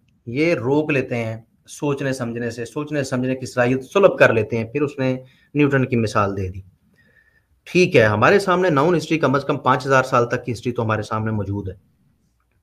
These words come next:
हमने मान लिया कि खुदा के मानने वाले लोग तो बैठ गए, उन्होंने कुछ भी नहीं किया, क्योंकि वो समझते थे ये सब कुछ खुदा ने किया है, इसलिए उनको करने की जरूरत नहीं थी। लेकिन एक तबका तब भी मौजूद था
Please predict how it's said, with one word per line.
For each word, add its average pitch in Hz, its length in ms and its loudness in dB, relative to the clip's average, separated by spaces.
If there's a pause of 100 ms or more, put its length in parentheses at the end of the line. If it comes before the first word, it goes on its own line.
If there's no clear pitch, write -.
(540)
हमने 175 240 2
मान 143 320 4
लिया 139 260 4
कि 135 180 -2
खुदा 123 360 2
के 135 160 0
मानने 123 340 0
वाले 131 160 0
लोग 117 340 -6
तो 131 340 -4 (180)
बैठ 131 300 4
गए, 107 120 -4
उन्होंने 127 240 0
कुछ 143 240 -8
भी 131 120 -2
नहीं 127 120 0
किया, 110 260 -4 (380)
क्योंकि 156 280 2
वो 147 140 2
समझते 143 420 -2
थे 139 180 -4
ये 131 60 -2
सब 127 220 -4
कुछ 131 100 -6
खुदा 107 280 -2
ने 139 120 0
किया 160 260 2
है, - 220 -4 (280)
इसलिए 143 240 -2
उनको 135 220 0
करने 120 260 2
की 117 100 -6
जरूरत 107 240 -2
नहीं 104 180 -4
थी। - 220 -16 (380)
लेकिन 175 220 2
एक 170 200 6
तबका 151 240 6
तब 156 140 6
भी 160 180 0
मौजूद 104 360 -2
था - 320 -12